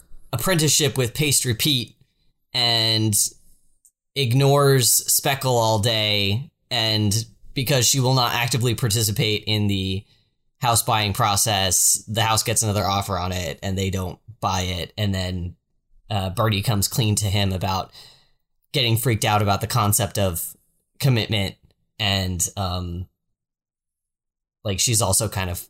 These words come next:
horny for Pastry Pete again. She doesn't tell Speckle that, obviously, but there's a lot of Birdie being horny for Pastry Pete in this episode.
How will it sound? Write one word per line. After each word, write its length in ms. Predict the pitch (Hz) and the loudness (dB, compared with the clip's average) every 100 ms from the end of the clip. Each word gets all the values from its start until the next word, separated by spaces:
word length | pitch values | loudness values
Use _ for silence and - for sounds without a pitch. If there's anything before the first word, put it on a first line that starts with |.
| _ | _
horny 300 | 123 92 87 | -4 -4 -4
for 140 | 98 | -8
Pastry 380 | - 85 - 82 | -6 -4 -4 -6
Pete 280 | - 82 - | -10 -10 -10
again. 380 | - 139 - - | -10 -10 -10 -4
She 140 | - | 0
doesn't 260 | 143 135 113 | 2 2 2
tell 160 | 113 101 | 0 0
Speckle 420 | - 95 - 85 | 0 -4 -4 -6
that, 220 | 82 69 | -6 -6
obviously, 500 | - 82 76 - - | -6 -6 -2 -2 -2
but 160 | 87 95 | -8 -2
there's 160 | 113 107 | 0 2
a 40 | |
lot 200 | 110 101 | 2 0
of 180 | 92 87 - _ _ _ _ _ _ _ - | -2 -8 -16 _ _ _ _ _ _ _ -2
Birdie 240 | 135 113 | 0 2
being 220 | 107 104 | 0 2
horny 280 | 98 104 92 | 2 2 0
for 140 | - | -2
Pastry 360 | 95 101 - 90 | -4 -2 -2 -4
Pete 260 | - 95 69 | -6 -6 -4
in 100 | 73 | -6
this 180 | 65 - | -2 -4
episode. 520 | 73 101 80 71 - | -2 -4 -2 -6 -10